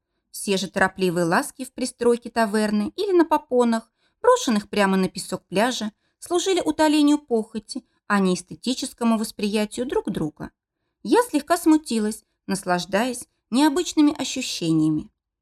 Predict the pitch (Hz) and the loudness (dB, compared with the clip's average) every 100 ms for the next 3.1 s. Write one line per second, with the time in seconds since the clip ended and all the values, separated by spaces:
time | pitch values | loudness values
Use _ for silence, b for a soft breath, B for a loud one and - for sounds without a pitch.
0 | _ _ 208 - 190 196 175 170 160 320 | _ _ -8 -4 0 2 0 -4 -2 -2
1 | 539 220 208 220 226 180 214 165 160 - | -2 -2 0 2 2 2 0 -2 -4 -12
2 | - _ _ - - 185 - 175 170 165 | -16 _ _ -14 -4 -4 -4 -4 -2 -2
3 | 226 | -4